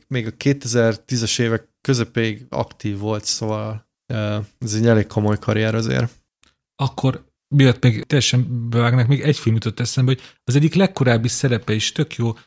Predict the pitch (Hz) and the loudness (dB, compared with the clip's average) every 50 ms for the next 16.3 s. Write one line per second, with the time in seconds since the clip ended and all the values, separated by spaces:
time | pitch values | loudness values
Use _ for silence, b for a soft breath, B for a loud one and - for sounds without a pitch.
0 | B B - 117 - - - 147 143 123 113 117 107 110 107 107 104 104 110 110 | B B -6 -4 -2 0 2 2 2 2 2 2 2 2 2 0 0 -2 -2 -2
1 | 110 104 - - - 113 113 107 104 113 110 - - - - 110 104 107 107 101 | -4 -4 -4 -4 -2 0 0 2 2 0 0 -2 -4 -4 -2 -2 0 0 0 -2
2 | 104 104 101 101 95 110 110 110 110 107 107 - 113 107 113 110 104 104 104 107 | -2 -2 -2 -2 -2 -2 -2 -2 -2 -2 -4 -4 -2 2 2 2 2 2 0 0
3 | 104 98 98 98 95 98 104 107 b b b b - 120 120 120 117 117 120 143 | 0 0 0 0 -2 -2 -4 -6 b b b b -4 -2 0 0 0 0 0 0
4 | 139 127 110 101 113 117 113 113 107 107 110 107 107 101 - - 120 113 110 131 | 0 0 -2 -2 0 0 0 0 0 -2 -4 -4 -6 -4 -4 -2 -2 0 0 0
5 | 123 127 131 127 110 113 107 113 107 - 113 110 110 110 - - - 117 120 120 | 2 2 2 2 2 0 0 -2 -4 -4 -4 -4 -2 -2 -2 -4 -2 -2 -2 0
6 | 123 123 127 123 - 120 117 113 107 110 110 113 120 110 107 110 107 - - 110 | 0 0 -2 -2 -2 -2 -2 -2 -2 -2 -2 -2 -2 -2 -2 -4 -4 -6 -8 -8
7 | - - 120 120 110 107 107 - - 123 117 110 104 - - 113 107 113 110 - | -6 -4 -2 0 0 0 -2 -2 -2 0 0 0 0 0 -2 -4 -2 -4 -6 -4
8 | - 117 113 - - 120 113 107 104 - - - 123 123 131 135 - - - - | -4 -2 0 0 2 2 2 0 0 -2 -2 0 2 4 4 4 2 -2 -6 -16
9 | - _ - 175 160 120 113 110 107 - - - - _ _ _ - 220 - - | -18 _ 0 2 4 6 6 6 4 4 0 -2 -4 _ _ _ -2 -2 -2 -2
10 | - 113 104 104 110 120 - - 139 127 127 120 - - 165 165 165 147 147 131 | -2 -4 -2 -2 -2 0 0 2 2 2 0 -2 -2 0 0 0 0 0 0 0
11 | 127 135 131 131 - - - 131 131 135 135 139 131 135 135 135 170 170 - _ | 0 0 0 0 0 0 -2 0 0 0 0 0 0 0 0 0 0 0 -2 _
12 | _ _ _ _ - 127 - - 185 156 127 113 110 117 117 117 120 123 123 123 | _ _ _ _ -4 -4 -2 0 0 0 0 0 0 0 0 0 0 0 0 0
13 | 127 131 131 127 127 127 127 120 139 123 117 107 - - - 104 107 101 - - | -2 -2 0 0 0 2 2 2 2 2 0 -2 -2 -2 -2 0 -2 -2 -2 -4
14 | 107 104 104 101 - - - 110 104 92 113 131 151 147 120 110 - - 123 117 | -4 -2 -4 -4 -4 -2 -2 -2 -2 0 0 2 2 2 2 0 0 0 2 2
15 | 113 110 - - 110 110 110 104 98 - - 113 98 98 95 - - 95 95 98 | 4 2 0 0 0 0 0 0 -2 -2 -2 -2 -2 -2 -2 -4 -4 -4 -4 -2
16 | 98 101 101 101 98 - | -4 -4 -6 -6 -10 -12